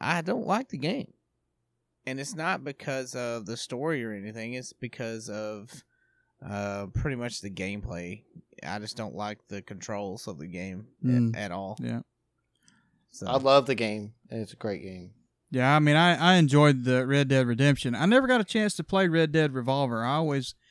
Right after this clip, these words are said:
Speaker 2: I always thought I wouldn't mind playing that 'cause, you know, I like, I like the whole westerns, the cowboys, six guns, and all that stuff. I thought that was pretty cool, but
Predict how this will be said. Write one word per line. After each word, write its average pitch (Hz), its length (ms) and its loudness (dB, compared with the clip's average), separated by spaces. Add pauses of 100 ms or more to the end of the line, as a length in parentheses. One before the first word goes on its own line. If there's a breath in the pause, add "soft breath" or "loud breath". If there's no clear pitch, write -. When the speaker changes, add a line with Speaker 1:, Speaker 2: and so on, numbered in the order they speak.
(420 soft breath)
Speaker 2:
I - 60 -6
always 170 240 2
thought 160 240 2
I 143 120 4
wouldn't 143 320 0
mind 139 320 2
playing 147 320 2
that 123 260 -2
'cause, 135 200 0
you 180 80 4
know, 151 80 4
I 139 80 2
like, 123 280 -2 (140)
I 139 80 -6
like 131 220 -4
the 123 80 -6
whole 123 180 -2
westerns, 120 580 0
the 123 100 -8
cowboys, 120 680 -2
six - 280 -8
guns, 120 520 0
and 117 80 -4
all 117 120 -2
that 120 140 -4
stuff. 113 400 -6
I 127 60 -8
thought 120 240 -8
that 123 160 -6
was 120 100 -12
pretty 117 240 -8
cool, 117 340 -8
but 117 260 -8